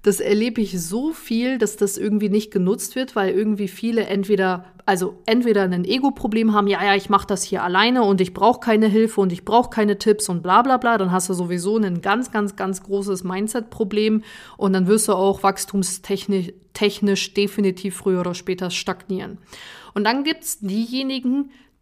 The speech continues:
denen es einfach unangenehm und peinlich teilweise ist oder, ja, peinlich schon fast, nach Hilfe zu fragen. Aber das ist doch selbstverständlich.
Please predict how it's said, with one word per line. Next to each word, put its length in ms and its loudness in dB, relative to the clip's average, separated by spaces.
denen 300 2
es 160 -6
einfach 380 -4
unangenehm 760 0
und 220 -4
peinlich 640 -2
teilweise 580 -2
ist 320 -2
oder, 440 -4
ja, 440 0
peinlich 420 0
schon 200 -2
fast, 400 -4
nach 180 0
Hilfe 320 2
zu 140 -8
fragen. 360 -8
Aber 140 0
das 160 0
ist 220 -6
doch 120 -4
selbstverständlich. 1400 -4